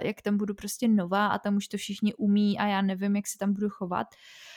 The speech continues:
Tak já si říkám, "Jděte tam a něco tam dělejte a postupně začněte." A to, že so-, jsou tam lidi lepší než vy, tak pořád je to nějaký jedno procento ze všech lidí, který tady jsou a těch devadesát devět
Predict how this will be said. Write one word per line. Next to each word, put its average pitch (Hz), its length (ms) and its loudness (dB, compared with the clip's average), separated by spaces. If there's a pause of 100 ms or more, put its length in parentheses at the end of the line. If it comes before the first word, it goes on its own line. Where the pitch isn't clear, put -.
(140)
Tak - 160 -4
já 208 100 4
si 202 120 -2
říkám, 202 380 4
"Jděte 202 420 0
tam 214 240 4 (220)
a 220 80 2
něco 208 300 4
tam 214 200 4
dělejte 214 600 2
a - 80 -2
postupně 214 540 -4
začněte." 226 560 0 (440)
A 202 220 8
to, 220 120 2
že 214 100 2
so-, 208 200 -2 (100)
jsou 247 200 4
tam 226 200 6
lidi 220 240 4
lepší 226 360 2
než 226 240 6
vy, 214 220 2
tak 196 200 -6
pořád 208 320 2
je 214 80 2
to 208 100 -4
nějaký 202 480 0
jedno 226 300 6
procento 214 720 2 (220)
ze 240 100 4
všech 240 300 0
lidí, 202 460 0
který 214 500 2
tady 220 280 4
jsou 220 420 2 (340)
a - 60 4
těch 220 180 4
devadesát 202 500 2
devět 202 260 0